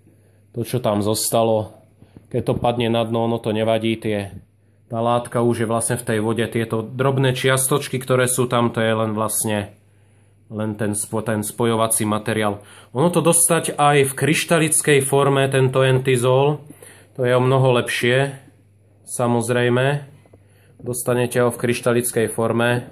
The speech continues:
a ten sa rozpustí hneď a hneď ho môžete vlievať. Nemusíte sa báť, neónky, pozrite, mám, všetko je tunak.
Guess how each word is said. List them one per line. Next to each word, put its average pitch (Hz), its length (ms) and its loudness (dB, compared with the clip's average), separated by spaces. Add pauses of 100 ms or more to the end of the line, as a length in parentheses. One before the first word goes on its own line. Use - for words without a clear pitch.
(1300)
a 107 240 -2
ten 113 160 -2
sa 113 160 -2
rozpustí 110 640 -4
hneď 107 240 -2
a 101 80 -2
hneď 107 240 -4
ho 110 80 -2
môžete 107 400 -4
vlievať. 104 400 -2
Nemusíte 143 480 2
sa 123 160 0
báť, 123 320 2
neónky, 127 560 2
pozrite, 113 400 -4
mám, 107 320 -4
všetko 110 320 -8
je 104 160 -2
tunak. 104 340 -8